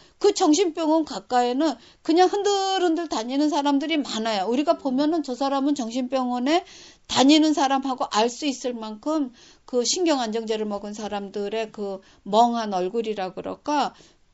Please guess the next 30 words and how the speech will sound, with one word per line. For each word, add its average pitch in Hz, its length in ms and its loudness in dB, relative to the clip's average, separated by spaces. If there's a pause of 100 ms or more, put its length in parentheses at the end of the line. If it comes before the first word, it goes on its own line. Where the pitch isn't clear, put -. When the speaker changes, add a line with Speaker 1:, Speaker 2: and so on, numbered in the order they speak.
Speaker 1:
그 208 460 -6
또 262 180 0
그리고 214 480 -4
그 226 220 -2
약을 202 280 2
먹고 214 440 -6
저 208 160 -6
가면은 196 400 -6
식욕 320 460 -2 (320)
때문에 208 440 -6 (200)
살이 320 440 -4
찌지요. 226 600 -4 (380)
어, 202 140 -8
하는 392 440 -4
행동들을 285 680 0
보면은, 226 680 -4 (720)
어, 196 500 -6 (200)
이렇게 285 220 -2
되게 285 260 4
알아요. 208 460 4
그 277 120 -4
사람들이 285 520 2
뭐 254 140 0
남을 214 340 0
피해를 339 320 0
주거나 262 300 -4
막 269 260 -8
하진 285 280 -2
않지만, 233 680 0 (220)
그러나 285 520 2